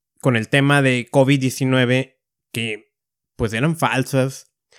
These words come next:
y, y que hay que decir, seguramente costaron la vida de miles de personas. Y asimismo, como se han difundido his-, eh, esas malas noticias o falsas noticias,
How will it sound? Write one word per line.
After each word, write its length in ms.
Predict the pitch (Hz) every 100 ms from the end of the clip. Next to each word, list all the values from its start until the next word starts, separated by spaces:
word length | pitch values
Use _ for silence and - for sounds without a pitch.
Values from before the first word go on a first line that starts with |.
| _ _ _
y, 260 | - 156 151
y 100 | 151
que 120 | -
hay 100 | 156
que 140 | 156 233
decir, 480 | 175 - 147 214
seguramente 640 | 175 160 135 175 202 196 226
costaron 480 | 147 - 135 151 180
la 80 |
vida 240 | 117 117 147
de 140 | 117
miles 320 | 110 117 135
de 80 | 120
personas. 640 | - 113 - 185 123 - - _ _ _ - _ _
Y 140 | -
asimismo, 760 | 175 165 240 240 233 170 123 113 -
como 480 | - 123 127 123 117
se 160 | - 127
han 140 | 110
difundido 480 | 139 151 135 127 143
his-, 240 | 147 139 - _
eh, 460 | 127 117 110 123 123
esas 360 | 131 151 - _
malas 600 | 127 135 127 123 143 165
noticias 760 | 143 135 135 117 127 131 139 - _ _ _ _ _ _ _ -
o 100 | 107
falsas 460 | - 151 165 135
noticias, 640 | 127 120 135 113 123 127